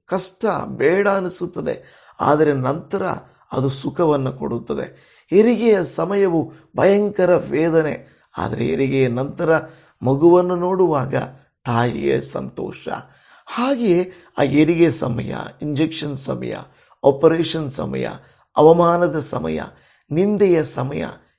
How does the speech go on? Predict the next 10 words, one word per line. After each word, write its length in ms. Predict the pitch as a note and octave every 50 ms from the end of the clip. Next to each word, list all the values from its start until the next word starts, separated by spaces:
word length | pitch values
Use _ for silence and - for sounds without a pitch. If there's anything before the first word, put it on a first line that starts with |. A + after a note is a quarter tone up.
| _ _
ಇದೆಲ್ಲವೂ 580 | F#3+ F#3 D#3+ G#3+ A#3 A#3 C4 B3+ B3+ A#3+ G#3+ F#3
ಏನಾಗುತ್ತದಂದರೆ 840 | E3+ D#3+ D#3 D3+ C#3+ C3+ C3 C3+ C3+ - C3 C3 B2+ B2+ C3+ C3 B2 - - - _ _ _ _ _
ನಮಗೆ 300 | - B2 C3+ D3 C#3+ D3
ತುಂಬ 460 | C#3 C#3 - - D#3+ F3+ F3+ E3+ E3+ D#3
ತುಂಬ 320 | - - C#3+ C3+ C3 C3+ C#3 C3 C3+ - - - _ _ _ _ _ _ -
ಕೇಡಾಗಿ, 640 | - D#3 E3+ F3+ F3 E3+ D#3 D#3 D#3 D3 D3 D3 C#3
ನೋವಾಗಿ 640 | C3+ B2 C3+ D3+ E3 D#3+ D#3 C#3+ C#3+ C#3+ D3+ C3+
ಪರಿಣಮಿಸುತ್ತದೆ. 920 | B2+ C3+ - B2+ A#2+ A#2+ A#2+ B2 A#2+ A#2 A#2 - - - - B2 B2+ B2 A#2 - - _ _ _ _ _ _ _
ಅದೇ 340 | A#2 A#2+ A#2 B2+ B2+ C3 C3
ರೀತಿಯಲ್ಲಿ 600 | B2 C3 C3+ C3+ C3+ C3+ C3+ C#3 C#3 C3+ C3+ B2+